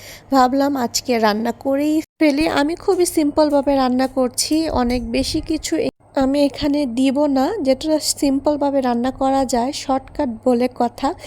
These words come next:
তো আমি শর্টকাটে আমি এইভাবেই ফ্রাইড রাইসটা রান্না করে থাকি। তারপরে আমি সবজিগুলো এক সাইড করে সেম কড়াইয়ের মধ্যেই ডিম পোস্ট করে নিচ্ছি।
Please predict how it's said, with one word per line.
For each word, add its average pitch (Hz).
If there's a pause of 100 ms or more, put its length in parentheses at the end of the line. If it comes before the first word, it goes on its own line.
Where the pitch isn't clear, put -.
(220)
তো -
আমি 285
শর্টকাটে 294
আমি 247
এইভাবেই 254 (320)
ফ্রাইড 269
রাইসটা 277
রান্না 254
করে 311
থাকি। 277 (440)
তারপরে 311
আমি 247
সবজিগুলো 269
এক 254
সাইড 247 (100)
করে 269
সেম 240
কড়াইয়ের 240
মধ্যেই 269
ডিম 269
পোস্ট 277
করে 285
নিচ্ছি। 262